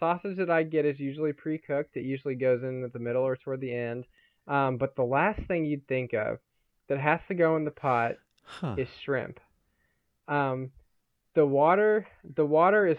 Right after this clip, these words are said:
Speaker 1: so scalding that almost immediately when the shrimp hits the water, it's cooked.
Speaker 2: Really?
Speaker 1: Um, and, and so it'll change from the blue, the translucent blue, to the
Speaker 2: Huh.
Speaker 1: pink and the white.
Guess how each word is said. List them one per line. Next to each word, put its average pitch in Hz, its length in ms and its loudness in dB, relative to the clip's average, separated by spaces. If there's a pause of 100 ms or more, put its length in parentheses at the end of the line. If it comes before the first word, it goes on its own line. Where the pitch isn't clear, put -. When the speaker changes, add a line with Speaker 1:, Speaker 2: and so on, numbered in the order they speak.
Speaker 1:
so 175 140 2 (120)
scalding 127 680 2 (240)
that 135 340 2
almost 185 420 -2
immediately 147 680 0
when 127 140 -4
the 123 100 -6 (120)
shrimp 170 240 -4
hits 165 260 -2
the 143 80 -8
water, 120 420 0
it's 120 80 -4
cooked. 127 100 -6
Speaker 2:
Really? 127 840 2 (680)
Speaker 1:
Um, 127 440 -2 (920)
and, 175 240 4
and 160 260 2
so 165 180 10
it'll 151 200 8
change 151 580 0 (340)
from 147 160 -2
the 131 80 0
blue, 147 540 4
the 123 100 -8
translucent 147 640 -4
blue, 127 520 0 (320)
to 147 60 -2
the 117 120 -2
Speaker 2:
Huh. 359 120 -4
Speaker 1:
pink 120 260 -4
and 117 80 -10
the 113 60 -6
white. 110 400 -6